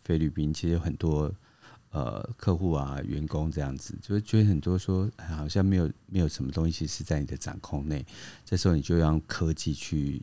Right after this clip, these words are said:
解决它，比如说你就用监视器啊，你就会用所谓的pos机啊，你可能会有即时的像 Line 的这种，呃，Viber 这种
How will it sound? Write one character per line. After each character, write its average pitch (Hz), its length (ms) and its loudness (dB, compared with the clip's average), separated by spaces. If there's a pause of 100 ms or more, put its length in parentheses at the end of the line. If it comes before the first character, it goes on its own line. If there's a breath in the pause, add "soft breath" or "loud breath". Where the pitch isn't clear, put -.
解 - 160 -4
决 67 220 -6
它， 71 160 -2
比 73 120 -4
如 69 60 -2
说 80 140 0
你 73 100 0
就 78 160 -2
用 78 220 0
监 80 180 -4
视 78 140 -6
器 69 320 -4
啊， - 240 -8 (420 loud breath)
你 - 80 -6
就 82 160 0
会 80 160 4
用 73 400 2
所 - 220 -4
谓 71 120 0
的 71 200 -4
pos - 400 0
机 71 280 -4
啊， 69 200 -6
你 78 140 -2
可 - 160 -6
能 73 120 -4
会 82 140 0
有 69 120 -2 (220)
即 76 240 -4
时 80 220 -2
的 73 120 -2
像 78 300 -2
Line 73 220 -2
的 71 120 -6
这 73 140 -6
种， 76 320 -8 (440 loud breath)
呃， - 440 -6 (140)
Viber 82 640 -2 (100)
这 78 140 -18
种 73 360 -8